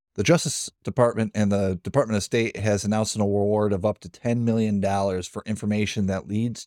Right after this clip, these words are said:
to the arrest and or conviction of this defendant.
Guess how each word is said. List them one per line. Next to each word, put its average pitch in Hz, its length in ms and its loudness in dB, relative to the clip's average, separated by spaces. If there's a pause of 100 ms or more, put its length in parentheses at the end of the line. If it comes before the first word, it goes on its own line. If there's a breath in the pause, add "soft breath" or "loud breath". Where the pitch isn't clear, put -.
to 113 180 -2
the 98 140 0
arrest 101 480 -2 (640)
and 131 220 2
or 120 200 2
conviction 104 760 0
of 95 320 2
this 95 200 -4
defendant. - 640 -6